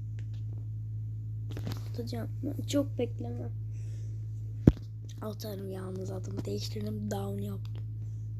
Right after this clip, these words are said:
Down'a az kişi bilir. Ah lan öldü. Bizimki de üç seviye oldu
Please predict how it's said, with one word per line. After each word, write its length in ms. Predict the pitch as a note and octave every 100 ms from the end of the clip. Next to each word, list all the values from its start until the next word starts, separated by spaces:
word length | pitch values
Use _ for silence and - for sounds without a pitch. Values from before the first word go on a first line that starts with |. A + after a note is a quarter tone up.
| - - - -
Down'a 400 | G#3+ G#3+ A3+ A3+
az 160 | A3+
kişi 280 | - - -
bilir. 440 | A3 - - - - - - - - - - - - - - - -
Ah 280 | - - -
lan 100 | -
öldü. 400 | - - - - - - - - - - - - - - - - - -
Bizimki 480 | B3+ A3+ A3+ - A3+
de 120 | B3
üç 140 | A3+
seviye 520 | - - A#3 A3 A3+ A3+
oldu 460 | A3+ A3+ G#3 B3